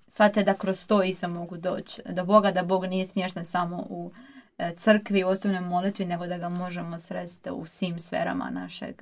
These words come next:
života. Ja sam čula da postoji još jedan eksperiment koji je ekskluzivan, koji je zatvoren.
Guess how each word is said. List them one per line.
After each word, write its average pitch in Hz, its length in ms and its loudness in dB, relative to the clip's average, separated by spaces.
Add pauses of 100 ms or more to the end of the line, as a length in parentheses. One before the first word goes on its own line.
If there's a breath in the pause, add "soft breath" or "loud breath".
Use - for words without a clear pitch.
života. 180 420 -6
Ja 185 60 2
sam 214 140 4
čula 226 140 4
da 202 120 4
postoji 208 320 -2
još 220 80 -4
jedan 220 140 2
eksperiment 214 480 2
koji 190 200 2
je 202 120 8
ekskluzivan, 175 680 0 (600 loud breath)
koji 185 280 2
je 185 60 4
zatvoren. 196 680 6